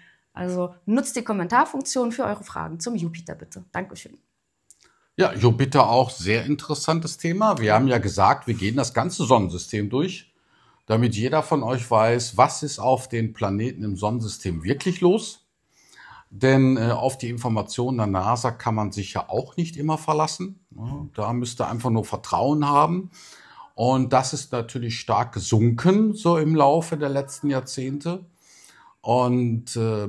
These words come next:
Speaker 2: spätestens, äh, seitdem sich herausgestellt hat, dass es die Mondlandung nie gegeben hat.
Speaker 1: Mhm.
Speaker 2: Ja.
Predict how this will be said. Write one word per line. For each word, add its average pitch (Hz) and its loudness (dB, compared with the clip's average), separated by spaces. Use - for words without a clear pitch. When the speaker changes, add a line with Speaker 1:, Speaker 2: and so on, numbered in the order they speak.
Speaker 2:
spätestens, 113 2
äh, 92 -4
seitdem 101 -2
sich 98 -8
herausgestellt 98 -4
hat, 104 -4
dass 95 -4
es 90 -10
die 87 -8
Mondlandung 90 -2
nie 90 0
gegeben 85 -2
hat. 135 -4
Speaker 1:
Mhm. 180 -10
Speaker 2:
Ja. 101 -12